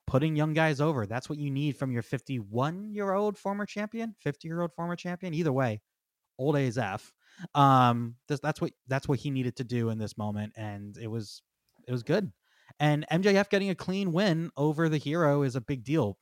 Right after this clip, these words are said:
I don't think he's had many clean wins, if any.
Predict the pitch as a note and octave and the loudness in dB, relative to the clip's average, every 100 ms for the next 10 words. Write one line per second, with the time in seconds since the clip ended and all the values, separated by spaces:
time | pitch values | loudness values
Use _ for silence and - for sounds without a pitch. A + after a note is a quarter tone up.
0 | - B2+ D3+ E3+ D#3 E3 A#2+ B2+ D#3 C#3 | -6 -4 -4 -4 -4 -6 -2 0 0 0
1 | C#3+ - - B2+ C#3 B2 C3 C#3 F#2 G2 | -2 -4 -4 -2 -2 0 -2 -2 -6 -16
2 | - _ _ _ _ _ _ _ _ _ | -18 _ _ _ _ _ _ _ _ _
3 | A#2 B2 C#3 A2+ | -10 -4 -4 -4